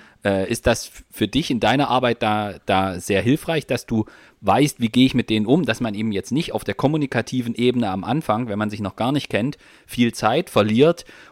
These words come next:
um erstmal zu gucken, okay, wie kommuniziert man miteinander, wie, auf welcher Ebene trifft man sich, dass man auch ver-, nichts irgendwie im, im Prozess der Kommunikation verloren geht. Also war das etwas, was da sehr hilfreich war?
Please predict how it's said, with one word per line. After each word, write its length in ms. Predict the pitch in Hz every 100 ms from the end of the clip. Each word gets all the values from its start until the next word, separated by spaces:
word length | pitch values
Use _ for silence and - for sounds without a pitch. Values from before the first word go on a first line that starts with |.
| _
um 220 | 120 120
erstmal 320 | 113 117 117
zu 100 | -
gucken, 320 | - 147 - 107
okay, 320 | 98 120 98
wie 80 | 101
kommuniziert 580 | 120 104 98 95 127
man 120 | 117 104
miteinander, 520 | 98 98 95 95 90
wie, 140 | 95
auf 140 | - 98
welcher 200 | 95 104
Ebene 300 | 113 117 104
trifft 240 | - -
man 160 | 104 92
sich, 320 | 92 - 90
dass 180 | 98 92
man 220 | 95 90
auch 140 | -
ver-, 160 | - - - 101 -
nichts 520 | 95 101 110 120 -
irgendwie 460 | 104 101 101 104 98
im, 180 | 98 95
im 180 | 98
Prozess 420 | - 98 - 120 -
der 80 |
Kommunikation 800 | 98 104 98 92 90 - 101 101
verloren 420 | 87 98 101 131 110
geht. 340 | 82 85 -
Also 260 | 92 92 95 - - -
war 120 | 98
das 100 | 110
etwas, 320 | 113 110 -
was 160 | 98 -
da 160 | 95
sehr 220 | 92 95
hilfreich 420 | 92 131 - 160 170
war? 240 | 175 -